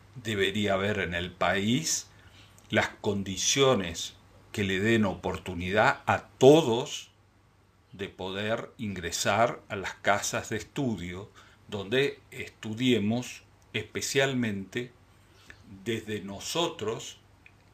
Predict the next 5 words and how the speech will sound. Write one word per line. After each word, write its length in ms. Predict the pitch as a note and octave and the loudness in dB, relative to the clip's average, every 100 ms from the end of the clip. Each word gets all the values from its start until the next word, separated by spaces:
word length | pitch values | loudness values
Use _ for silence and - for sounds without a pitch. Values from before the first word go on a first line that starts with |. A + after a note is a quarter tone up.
| _ - | _ -8
el 180 | A2 G#2 | -6 -4
mundo 760 | A#2+ A#2+ D#3+ D#3 A2 B2 C#3+ - - - - | -2 0 0 0 2 0 0 -8 -20 -20 -16
y 240 | C3+ C#3 A#2+ | -8 0 2
el 180 | A2+ A2+ | 4 2
universo 840 | G#2 G2+ G2 D#2 E2 - - | 0 2 2 0 -4 -8 -10